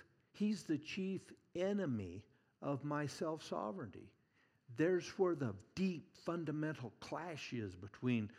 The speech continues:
the human heart and God. God demands complete and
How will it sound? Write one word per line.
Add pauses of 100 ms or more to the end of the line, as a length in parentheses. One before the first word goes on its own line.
(180)
the
human (180)
heart (360)
and
God. (400)
God (160)
demands (240)
complete (380)
and